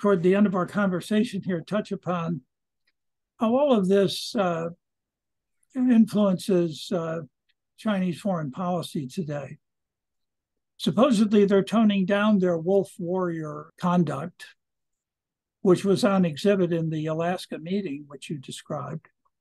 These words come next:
But do you think that the profile that they give the Taiwan issue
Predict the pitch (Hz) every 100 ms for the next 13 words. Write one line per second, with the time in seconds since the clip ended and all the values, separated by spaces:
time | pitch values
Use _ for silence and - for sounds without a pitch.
0 | _ _ _ - _ _ - 226 196 -
1 | - - 285 262 214 - 262 220 202 -
2 | - 175 196 185 185 - - 180 190 175
3 | 156 _ - - 233 302 - 156 135 139
4 | 143 _ - 185 208 185 196 202 190 165
5 | _ - 175 - 190 185 190 185 175 202
6 | - 196 131